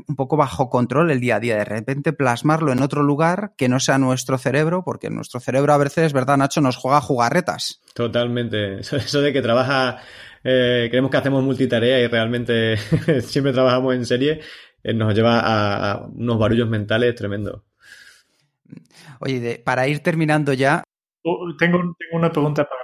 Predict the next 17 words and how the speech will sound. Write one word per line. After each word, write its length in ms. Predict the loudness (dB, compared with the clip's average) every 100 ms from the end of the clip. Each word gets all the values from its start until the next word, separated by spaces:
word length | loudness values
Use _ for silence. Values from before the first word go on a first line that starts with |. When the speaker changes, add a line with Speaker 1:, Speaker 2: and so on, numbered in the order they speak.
| -10
Speaker 3:
Nacho, 280 | -10 -10 -2
porque 400 | 0 4 4 2 -2
he 100 | -2
hecho 240 | 2 2
que, 440 | 4 2 2 0 -6
que, 240 | -6 -4
que 80 | -2
tenemos 260 | 0 2 4
aquí 220 | 4 2
un 320 | 2 2 0
gran 180 | 0 2
investigador 800 | 2 0 0 -2 0 2 0 0
y 60 |
estamos 320 | -4 -2 0 2
hablando 240 | 4 2
de 60 | 2
productividad. 580 | 2 2 2 0 0